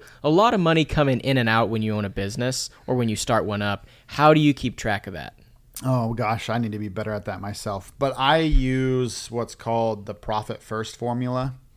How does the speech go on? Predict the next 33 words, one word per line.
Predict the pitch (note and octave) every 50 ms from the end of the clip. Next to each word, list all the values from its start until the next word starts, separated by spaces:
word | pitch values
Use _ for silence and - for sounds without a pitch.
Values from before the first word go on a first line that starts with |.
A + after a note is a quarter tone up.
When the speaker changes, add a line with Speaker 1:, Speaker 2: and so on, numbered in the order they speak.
| _ - - _ _ _ _ -
Speaker 2:
Uh, | A2+ A2 G#2+ G#2 G2 G2 G2
and | G#2+ G#2
I | G2+ G2+
love | G2 F#2+ G2+ G2+ G#2 G#2 A2+
it. | A#2 A#2+ A#2 -
It's | A#2 A#2 G#2 - -
a, | G2+
just | A2+ A#2 - -
a |
way | A2 A2+ A#2
to | A#2 G#2+
set | - - B2+ A2+ A2+
up | A2 -
your | G#2+ G2+
bank | G2 A2 G#2 A2 -
account, | G#2+ - - A#2 A2 A2 G#2 F#2+
so | - A#2+ G#2+
it | F#2+
helps | - A2+ G#2+ - -
you | A#2 G#2
to | A2 G#2+ G2+ F#2+
kinda | - A#2+ A#2 A2+ G2
stay | - - - A2+
on | G#2 G2 F#2
top | G2 G2+ G#2 G#2 A#2
of | G#2+
that | G#2+ G2+ F#2
stuff | - - A2+ G2+ -
more | A2+ A2+ A2+ A2 G#2+
and | G#2 F#2+
to | F#2+
manage | F#2 F#2+ G2 G2+ G#2+ G#2 G2 F#2 -
your, | G#2 G2+ G2 G2 F#2+